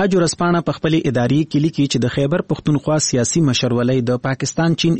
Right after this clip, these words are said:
اقتصادي راهدارۍ منصوبې په زړه نقشه کې د بدلون تسلیمولو نه انکار کړی دی او ویلي دي چې حکومت دې لومبی په غربي لارې کار سرته ورسوي.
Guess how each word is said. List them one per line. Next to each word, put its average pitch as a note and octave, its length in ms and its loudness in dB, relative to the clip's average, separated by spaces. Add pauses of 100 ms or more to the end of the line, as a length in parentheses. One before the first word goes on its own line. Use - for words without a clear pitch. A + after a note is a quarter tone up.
اقتصادي C3 500 0
راهدارۍ B2+ 480 0
منصوبې B2+ 500 0
په B2 140 0
زړه B2+ 260 0
نقشه C#3 300 0
کې B2+ 180 -2
د B2 160 2
بدلون B2 380 0
تسلیمولو B2+ 580 2
نه C3 80 -2 (100)
انکار C#3 420 0
کړی C#3+ 240 2
دی D#3+ 280 0
او D#3+ 40 2 (100)
ویلي G#3 320 4 (100)
دي F#3 80 2
چې D#3 240 0
حکومت D3 480 0
دې D3 240 2
لومبی B2+ 300 2 (100)
په A#2 160 0
غربي A#2+ 320 0
لارې C3 320 0
کار A#2+ 200 -2
سرته A#2 360 0
ورسوي. A#2 480 2